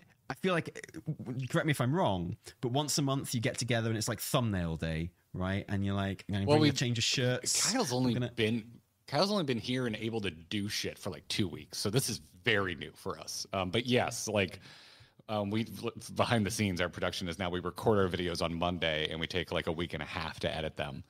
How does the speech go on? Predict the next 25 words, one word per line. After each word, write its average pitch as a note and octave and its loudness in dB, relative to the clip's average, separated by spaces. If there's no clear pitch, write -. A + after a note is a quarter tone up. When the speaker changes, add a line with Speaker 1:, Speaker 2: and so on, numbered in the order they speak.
Speaker 1:
Oh, A#2+ -4
wow. G#2 -4
Speaker 2:
Um, D2 -8
and C#2+ -8
they D2 -4
come F2 -2
out D#2 2
on D2 2
a D2+ 2
Wednesday. D2 0
And D#2 -4
so D#2+ -2
during F#2+ 4
our E2+ 6
recording F#2 6
day E2+ 4
on D#2 2
Monday, D#2+ 0
when D#2 -2
the D#2 -6
recording's A2+ 6
done, F2 4
we're F2 4
like, F2 2
"Okay, B2 6